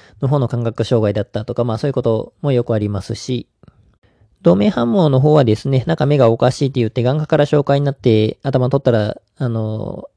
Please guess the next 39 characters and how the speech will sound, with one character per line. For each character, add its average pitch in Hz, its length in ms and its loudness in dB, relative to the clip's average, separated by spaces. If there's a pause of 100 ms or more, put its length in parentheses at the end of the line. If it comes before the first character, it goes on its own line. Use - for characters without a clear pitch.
後 131 140 -2
頭 127 80 0
葉 123 60 2
の 135 100 2
脳 120 220 -2
梗 117 140 2
塞 110 180 -2
だ 104 80 2
っ - 80 -8
た - 120 -6
と 120 80 -8
か、 - 120 -4
ま 131 100 -6
あ、 - 20 -6
そ 151 100 -4
う - 20 0
い - 20 -2
う - 20 -2
こ 139 80 0
と 120 160 0
が 127 100 0
よ 123 80 2
く - 100 -6
あ 104 60 -2
り 107 100 -8
ま 104 140 -10
す。 - 240 -16 (1040)
高 202 220 0
次 220 100 -4
機 220 120 -4
能 220 140 2
障 277 180 2
害 185 100 4
の 135 100 4
方 165 140 2
は 147 100 6
で 110 100 2
す - 160 -8
ね、 131 300 0